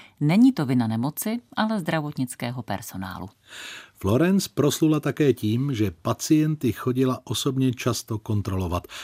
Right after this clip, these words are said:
Speaker 2: a to i v noci.
Speaker 1: Hezky je to popsáno v jedné dobové reportáži.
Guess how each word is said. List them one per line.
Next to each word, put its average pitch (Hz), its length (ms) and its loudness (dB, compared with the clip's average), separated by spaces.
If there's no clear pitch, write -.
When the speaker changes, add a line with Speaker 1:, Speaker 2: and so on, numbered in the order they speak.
Speaker 2:
a 92 180 -2
to - 220 -6
i 104 120 -2
v 90 80 -2
noci. 117 340 0
Speaker 1:
Hezky 160 300 0
je 233 80 0
to - 120 -2
popsáno 196 460 2
v 160 40 0
jedné 165 300 0
dobové 147 420 0
reportáži. 110 760 -6